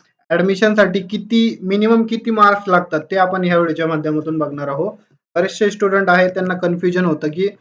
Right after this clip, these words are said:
पासिंग मार्क काय आहे आणि कशा प्रकारे किती मार्क लागतात तुम्हाला ॲडमिशन घेण्यासाठी, तर ते आपण या व्हिडिओच्या माध्यमातून डिस्कस करणार आहोत.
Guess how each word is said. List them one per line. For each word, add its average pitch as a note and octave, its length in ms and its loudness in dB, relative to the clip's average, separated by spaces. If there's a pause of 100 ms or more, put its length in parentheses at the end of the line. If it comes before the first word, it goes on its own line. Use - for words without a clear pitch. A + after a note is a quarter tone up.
(420)
पासिंग F#3+ 400 -2
मार्क F#3 280 2
काय F3+ 160 6
आहे E3+ 280 2
आणि D#3 680 -2 (140)
कशा F3 220 -2
प्रकारे E3+ 560 -2
किती F#3+ 420 -8
मार्क F3+ 340 0
लागतात E3 380 -2
तुम्हाला D3+ 240 -4
ॲडमिशन D3 480 -4
घेण्यासाठी, C#3+ 440 -8
तर D#3 180 -10
ते F#3+ 160 -4
आपण F#3 320 0
या F3 180 2
व्हिडिओच्या D3+ 360 -2
माध्यमातून D3+ 520 -6
डिस्कस F3 420 -6
करणार C#3+ 340 -4
आहोत. B2+ 180 -6